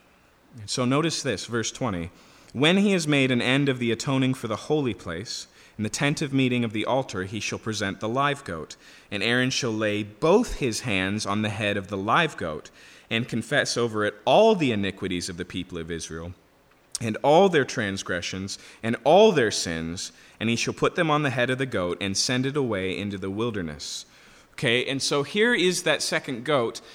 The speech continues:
and in some ways it's similar to the other things we've seen. There's identification through the laying of hands, there's the confession of sins, but the detail is deeper.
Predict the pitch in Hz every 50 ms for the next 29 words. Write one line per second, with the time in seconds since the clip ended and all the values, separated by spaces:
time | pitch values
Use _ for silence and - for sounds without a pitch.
0 | - - - - 156 165 170 160 - - 247 285 277 226 175 156 143 143 147 143
1 | - 147 156 - - - - 226 233 220 190 180 180 180 - 147 147 147 151 147
2 | 151 147 - 147 135 135 120 135 131 127 - - - 156 127 95 82 78 - -
3 | - - - - - 113 110 104 120 113 110 113 135 139 165 151 - - 143 -
4 | 170 151 156 160 - 190 175 175 - 143 135 123 123 117 123 127 127 123 123 120
5 | 113 - - 151 156 160 165 165 170 160 - - - - - - 120 120 117 -
6 | - - - 113 107 - - 143 139 - - - 127 113 110 - - - 147 139
7 | 127 123 123 120 - - - - - - - - 127 120 - - 117 117 113 -
8 | 196 226 214 208 - 165 135 123 123 120 117 - 120 110 107 104 - 135 139 131
9 | - 76 65